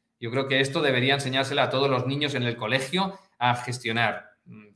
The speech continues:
cómo sacarse un trauma emocional en caso de que lo tengan, cómo sacar bloqueos emocionales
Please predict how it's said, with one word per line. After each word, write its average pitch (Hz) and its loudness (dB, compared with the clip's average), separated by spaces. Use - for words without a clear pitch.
cómo 147 2
sacarse 131 2
un 117 -4
trauma 143 2
emocional 123 -2
en 117 -4
caso 113 -6
de 104 -4
que 110 -8
lo 98 -8
tengan, 160 2
cómo 131 -4
sacar 120 0
bloqueos 110 -4
emocionales 123 0